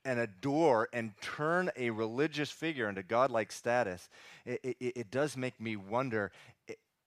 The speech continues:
you know, it is the case with them, uh, is it the case with them as it was the case for these people right here, that they have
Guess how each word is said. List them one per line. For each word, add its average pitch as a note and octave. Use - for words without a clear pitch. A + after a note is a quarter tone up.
you C3
know, A#2
it B2
is B2
the G#2+
case C#3+
with A2+
them, A2+
uh, A#2+
is D3+
it F3
the A#2
case D3
with A2+
them A2
as B2+
it A#2+
was C3
the A2+
case C3
for -
these B2
people G#2+
right A#2
here, B2
that G2
they C3+
have A#2